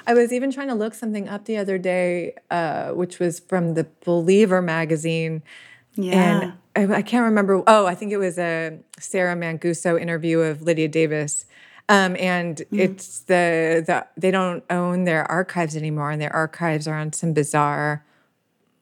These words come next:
Speaker 1: website. Um, so you can't find
Speaker 2: Hmm.
Speaker 1: anything for that the magazine published online right now.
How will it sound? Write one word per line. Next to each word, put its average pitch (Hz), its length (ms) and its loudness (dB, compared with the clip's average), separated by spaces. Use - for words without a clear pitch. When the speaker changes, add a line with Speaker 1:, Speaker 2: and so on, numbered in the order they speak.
Speaker 1:
website. 151 680 0
Um, 151 500 -2
so 180 300 6
you 160 140 -2
can't 156 380 -4
find 156 380 0
Speaker 2:
Hmm. 208 360 4
Speaker 1:
anything 175 480 2
for 175 120 -2
that 160 180 0
the 170 80 -2
magazine 160 540 -4
published 165 560 -2
online 160 460 2
right 151 180 -2
now. 143 180 -2